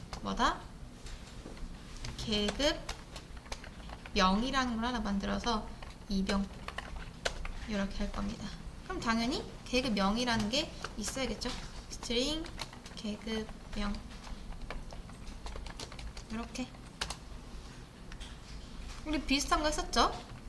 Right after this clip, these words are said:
이제 문제가 살짝 달라지면 여러분이 어려워하실 수도 있어요. 그래서 최대한 비슷한 것도 다양하게 풀어보시는 게 좋습니다. 자, 이 번이면은 일 병,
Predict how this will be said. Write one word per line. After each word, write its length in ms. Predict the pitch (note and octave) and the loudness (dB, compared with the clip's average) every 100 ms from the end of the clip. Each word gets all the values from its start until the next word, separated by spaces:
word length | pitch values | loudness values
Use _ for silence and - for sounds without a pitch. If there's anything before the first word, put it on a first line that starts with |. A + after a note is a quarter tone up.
| - - - - - - - | -8 -8 -6 -6 -6 -8 -4
이제 100 | G#3+ | 0
문제가 520 | G#3 A#3 C#4 C#4 B3+ | 2 4 4 6 6
살짝 320 | C4+ D#4+ E4 | 4 0 0
달라지면 580 | - G#3 B3 C4 A#3 G3+ | 2 6 6 6 6 6
여러분이 640 | G3 F#3 F#3+ G3+ A3 G#3 A3 - - - - | 6 4 6 6 6 4 0 -6 -6 -8 0
어려워하실 500 | F#3+ G3+ B3+ A#3+ G#3 | 4 6 6 4 2
수도 180 | - - | 0 0
있어요. 300 | F#3+ - G#3 - - - - | 0 0 0 -2 -4 -6 -4
그래서 360 | G3 G#3+ G#3 - - - | 2 4 4 2 0 -2
최대한 500 | - D4+ D4 C#4+ G#3+ | 2 2 4 4 4
비슷한 420 | G#3+ G#3+ - B3 | 4 2 2 2
것도 320 | G#3+ G3+ B3 - | 2 2 0 2
다양하게 480 | - G3+ A#3+ G#3+ G3+ | 4 4 4 2 0
풀어보시는 540 | D4 D#4 C4+ - G3+ | 0 0 0 0 0
게 60 | F#3+ | 0
좋습니다. 480 | F#3+ G#3+ G#3 - - - - - - - - | -2 0 0 0 -4 -8 -10 -8 -8 -8 -4
자, 300 | - G3+ - - | 2 2 2 2
이 200 | A3 A3 | 2 6
번이면은 920 | B3 B3 G#3 G3 A3 D4 D#4+ E4+ E4+ - - - - - - - - - - - - - - - - - - - - - - - - - - - - | 6 6 6 8 8 8 6 6 2 -4 -8 -8 -8 -8 -6 -4 -4 -4 -6 -8 -8 -10 -10 -10 -12 -12 -12 -12 -12 -10 -6 -6 -6 -6 -8 -6 0
일 220 | G#3 G3 | 2 6
병, 200 | G#3+ | 4